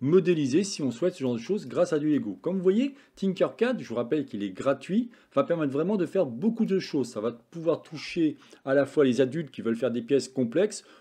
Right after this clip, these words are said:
ou alors les enfants qui veulent jouer soit avec Minecraft, soit carrément faire des éléments en Lego et après, pourquoi pas, les récupérer. Alors je me suis pas amusé à voir comment on peut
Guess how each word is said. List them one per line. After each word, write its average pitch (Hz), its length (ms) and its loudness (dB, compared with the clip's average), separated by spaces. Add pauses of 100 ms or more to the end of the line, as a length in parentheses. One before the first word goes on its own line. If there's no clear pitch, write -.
ou 135 120 4
alors 143 180 6
les 123 220 2
enfants 143 280 -2
qui - 120 -8
veulent 123 160 0
jouer 120 180 0
soit 175 220 2
avec 156 160 2
Minecraft, 131 500 -2
soit 143 160 0
carrément 113 400 -2
faire 127 220 -4
des 107 240 -4
éléments 120 400 0
en 113 60 -4
Lego 127 360 4
et 131 60 6
après, 156 240 -2
pourquoi - 400 -6
pas, 147 240 -2 (420)
les 156 100 4
récupérer. 123 560 -4 (240)
Alors 131 80 0
je 131 80 -8
me 185 60 -2
suis 190 160 -6
pas 330 160 -4
amusé 196 320 2
à 139 80 6
voir 143 240 0
comment 120 220 -2
on 113 40 -4
peut 147 400 0